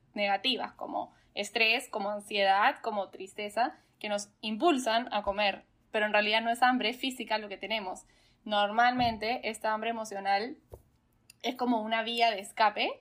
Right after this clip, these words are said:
de estas emociones, y vamos a comer, comer, comer hasta no poder más, hasta muchas veces llenarnos, inclusive hay, hay algunos que vomitan, y esto se convierte como en un círculo vicioso.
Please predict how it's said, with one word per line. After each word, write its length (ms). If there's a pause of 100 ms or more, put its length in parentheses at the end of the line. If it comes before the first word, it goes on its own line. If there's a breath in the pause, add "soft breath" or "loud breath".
(180)
de 100
estas 220
emociones, 600 (300 soft breath)
y 140
vamos 220
a 100
comer, 320
comer, 240
comer 200
hasta 180
no 120
poder 300
más, 320
hasta 380 (140)
muchas 360
veces 380
llenarnos, 640
inclusive 360
hay, 220
hay 180
algunos 320
que 400 (100)
vomitan, 840 (260 loud breath)
y 140
esto 160
se 100
convierte 380
como 160
en 80
un 100
círculo 380
vicioso. 680